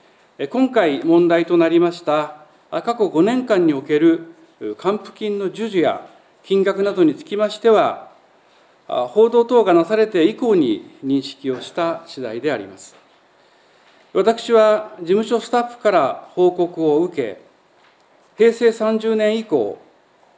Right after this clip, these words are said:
清和会から還付金を受領していた一方、これまでこの還付金については、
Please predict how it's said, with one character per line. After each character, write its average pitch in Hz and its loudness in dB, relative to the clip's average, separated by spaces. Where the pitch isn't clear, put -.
清 233 4
和 240 2
会 170 0
か - 0
ら 127 -2
還 202 0
付 - -14
金 208 0
を 202 2
受 160 -4
領 208 4
し 202 -14
て 214 4
い 208 -2
た 196 0
一 151 -8
方、 147 0
こ 196 -2
れ 226 0
ま 247 0
で 147 -4
こ 180 2
の 180 6
還 180 0
付 - -20
金 214 -2
に 202 -2
つ 247 -8
い 240 -6
て 151 -4
は、 107 -6